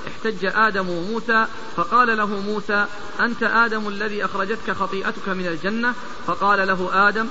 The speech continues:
'أنت موسى الذي اصطفاك الله برسالاته وبكلامه، ثم تلومني على أمر قدر علي قبل أن أخلق'". فقال رسول الله صلى الله عليه وآله وسلم:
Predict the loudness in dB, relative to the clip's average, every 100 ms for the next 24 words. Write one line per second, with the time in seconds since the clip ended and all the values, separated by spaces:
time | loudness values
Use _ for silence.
0 | -6 -8 -2 -2 0 0 0 0 -2 -2
1 | -2 -4 -2 2 2 2 0 2 2 2
2 | -2 -2 -2 0 0 -2 -2 -2 -4 -4
3 | 0 2 2 -2 -6 -8 -6 -2 -2 -2
4 | -2 -2 0 -2 0 2 2 2 0 0
5 | -4 -4 -4 -2 0 2 2 -2 -4 0
6 | 0 0 -2 -2 -2 0 -2 -6 -8 -6
7 | 0 6 6 6 2 -2 -4 -2 -2 -2
8 | -4 -4 -2 0 0 0 0 0 -2 -2
9 | 0 0 -2 -4 -4 -4 -4